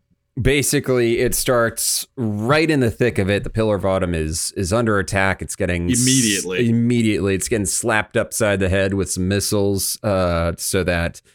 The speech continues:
Speaker 1: uh, the Covenant can begin to board. And, um, we have,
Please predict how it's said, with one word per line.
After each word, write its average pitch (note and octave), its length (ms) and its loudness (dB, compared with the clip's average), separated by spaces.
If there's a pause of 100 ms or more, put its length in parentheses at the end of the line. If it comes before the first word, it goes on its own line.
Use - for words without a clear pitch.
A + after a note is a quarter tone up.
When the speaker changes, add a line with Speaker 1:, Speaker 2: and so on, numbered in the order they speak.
(460)
Speaker 1:
uh, E2 400 0
the D2+ 100 -2
Covenant F2+ 540 -2
can D#2+ 420 -2
begin F2+ 360 -2
to D2+ 80 -6
board. A2 680 0
And, F2+ 540 0 (760)
um, F#2 600 0
we A#2 360 0
have, E2 1160 -2